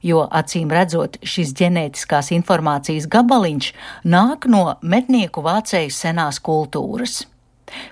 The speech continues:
Pēc šīs sarunas sastapāmies ar komentāriem par to, ka tāda sēņotāju gēna nav un nevar būt, un citi atkal nopriecājās,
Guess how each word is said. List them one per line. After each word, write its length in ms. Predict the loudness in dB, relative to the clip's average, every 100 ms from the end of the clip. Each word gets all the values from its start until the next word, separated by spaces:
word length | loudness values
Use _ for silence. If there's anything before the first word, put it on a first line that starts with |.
| -2
Pēc 180 | 0 -2
šīs 320 | -6 -6 -6
sarunas 540 | -2 0 2 2 0
sastapāmies 760 | 2 0 0 -2 0 0 0 -2
ar 140 | -4 0
komentāriem 640 | 0 2 0 -2 0 -2 -2
par 160 | -4 2
to, 220 | 2 2 -2 -16 -8
ka 80 | -2
tāda 380 | 2 4 4 0 -4
sēņotāju 800 | -4 0 2 2 0 0 0 0
gēna 540 | 0 2 4 4 2 0
nav 300 | 0 2 0 -2
un 160 | 0 2
nevar 320 | 2 2 -4
būt, 400 | -4 -4 -6 -10 -18 -20 -6
un 160 | -4 -2
citi 240 | -2 0
atkal 320 | 0 2 4 6
nopriecājās, 960 | 4 2 -2 0 0 2 2 0 -2